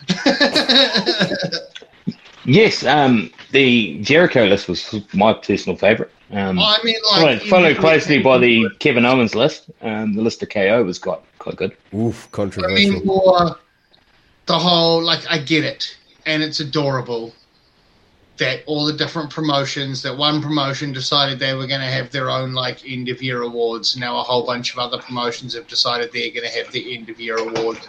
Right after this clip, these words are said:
Speaker 1: blah, blah, blah, blah. I like it how they're putting it out to a fan vote. I'm not sure how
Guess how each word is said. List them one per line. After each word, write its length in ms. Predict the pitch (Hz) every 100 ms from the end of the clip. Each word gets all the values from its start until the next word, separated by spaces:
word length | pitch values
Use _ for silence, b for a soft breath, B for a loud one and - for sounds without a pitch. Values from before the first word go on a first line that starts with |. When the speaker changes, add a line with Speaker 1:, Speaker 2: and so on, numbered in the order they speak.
| - 110
Speaker 1:
blah, 240 | 113 110
blah, 340 | 110 107 104 104
blah, 240 | 101 101 -
blah. 380 | 135 131 131 - B B B B 143
I 60 |
like 260 | 143 143 135
it 80 | 151
how 180 | 139 139
they're 140 | 135
putting 320 | - 139 135
it 60 | 135
out 200 | 135 -
to 120 | 135
a 60 | 117
fan 420 | - 151 151 156
vote. 280 | 160 160 170
I'm 160 | 139 139
not 200 | 139 117
sure 300 | - 131 120
how 460 | 120 123 120 117